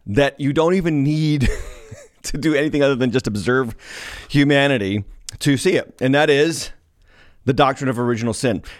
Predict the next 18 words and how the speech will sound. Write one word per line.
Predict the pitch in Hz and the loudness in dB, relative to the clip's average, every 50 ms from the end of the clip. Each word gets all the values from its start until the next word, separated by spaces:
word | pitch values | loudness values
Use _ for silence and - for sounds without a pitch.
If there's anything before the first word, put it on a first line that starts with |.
| - - | -4 -2
We're | 127 143 | 0 0
gonna | 175 214 214 | 0 0 -2
get | 165 110 104 98 147 170 175 - 131 | -2 -4 0 2 2 2 2 2 -2
there, | 123 113 98 90 90 101 113 - - _ _ _ _ _ - - - | 0 0 0 0 -2 -2 -4 -6 -8 _ _ _ _ _ -20 -8 0
and | - 160 180 | 2 2 2
we're | 208 | 2
gonna | 233 220 | 0 2
talk | - 208 190 | 2 2 2
about | 170 170 175 147 | 4 2 0 0
why | 156 160 160 165 170 180 202 196 190 | 2 2 4 4 4 4 2 2 0
it's | 185 - 165 160 - - - - - | -2 -2 -4 -4 -4 -4 -6 -4 0
fundamental | - 170 160 151 143 147 147 156 160 - 151 123 120 120 123 127 131 131 - - - 117 113 | 2 2 2 2 2 2 2 0 0 0 2 2 2 2 0 -2 -6 -12 -12 -6 -4 -2 -2
to | - - | 0 0
the | 131 131 | 0 2
gospel | 123 127 127 127 - - - 101 95 | 2 2 0 0 -2 -2 -4 -4 -2
today. | - - - - - - - - - - - - - - - - | -2 -2 -2 -4 -6 -6 -10 -18 -16 -16 -16 -16 -16 -18 -18 -14
So | - - - 185 165 160 170 - | -6 0 4 4 6 4 4 2
Romans | 165 156 175 180 214 247 262 233 202 147 - | 0 2 4 4 4 2 2 0 0 -2 -4